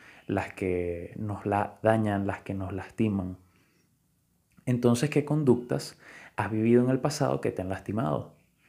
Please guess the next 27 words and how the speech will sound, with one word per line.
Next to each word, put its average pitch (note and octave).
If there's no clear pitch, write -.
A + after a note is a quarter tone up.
Y A#2
volvemos G2+
al G2+
caso. A#2+
Si -
en G#2
el G2+
pasado G#2+
te -
han F2+
sido G#2+
infiel A#2+
y G2
sabes A2
que -
eso A#2+
te A#2+
genera G2+
un G#2+
dolor B2
tremendo, G#2
entonces C#3+
eso A2+
es G#2+
un A#2+
no A#2
negociable. G#2+